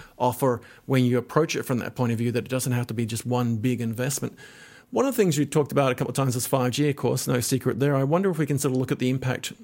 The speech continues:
of five G powered edge networks in particular and, and the vast Internet of Things device networks or I O T networks that we're gonna see as devices go from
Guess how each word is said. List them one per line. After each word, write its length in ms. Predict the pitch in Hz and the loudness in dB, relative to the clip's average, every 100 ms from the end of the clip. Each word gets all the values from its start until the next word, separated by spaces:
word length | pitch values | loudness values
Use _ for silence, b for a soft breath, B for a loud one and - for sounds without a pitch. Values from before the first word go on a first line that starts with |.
| - 123 | -10 -8
of 100 | 110 | -4
five 300 | 131 123 117 | -2 -2 -2
G 160 | 120 | -4
powered 320 | 113 120 120 | -2 -4 -2
edge 200 | 117 123 | -2 -2
networks 320 | 123 104 110 - | -4 -4 -4 -4
in 60 | |
particular 460 | 113 135 131 120 117 | -4 -4 -2 -2 -2
and, 200 | 123 110 B B B B | -4 -4 B B B B
and 120 | 135 | 0
the 60 | 131 | 2
vast 420 | 120 147 143 - - _ | 4 2 2 -2 -10 _
Internet 360 | 151 147 147 123 | 0 2 2 2
of 80 | 120 | 0
Things 200 | 120 113 | 0 -2
device 400 | 120 123 120 - | -2 -2 -2 -2
networks 320 | - 110 - | -2 -2 -4
or 100 | 123 | -2
I 140 | 120 | 0
O 60 | 117 | -2
T 200 | 110 131 | -2 -2
networks 380 | 120 113 113 - | -2 -2 -6 -4
that 100 | - | -4
we're 60 | |
gonna 160 | 113 117 | -2 -4
see 340 | - 139 127 | 0 2 2
as 240 | - 117 110 | 0 -4 -4
devices 460 | 117 117 117 117 | -2 -2 -2 -4
go 160 | - 117 | -2 -2
from 300 | 117 113 110 | 0 0 -2